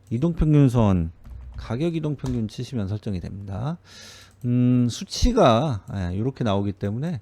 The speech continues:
수치를 좀 바꾸겠습니다. 오일 선, 이십일 선, 그리고 사십일 선,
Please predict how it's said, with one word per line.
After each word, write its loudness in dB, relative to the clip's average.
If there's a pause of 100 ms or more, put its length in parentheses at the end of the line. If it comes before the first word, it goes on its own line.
(120)
수치를 -6
좀 -6
바꾸겠습니다. -8
오일 -2
선, -4 (600)
이십일 0
선, -4 (640)
그리고 -2
사십일 0
선, -8